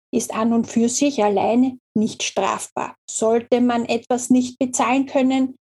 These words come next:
dann ist es am besten, umgehend mit dem Finanzamt Kontakt aufzunehmen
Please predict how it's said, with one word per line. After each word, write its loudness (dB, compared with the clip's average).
dann 2
ist 0
es -2
am 0
besten, -2
umgehend -2
mit 0
dem 0
Finanzamt -2
Kontakt -2
aufzunehmen 0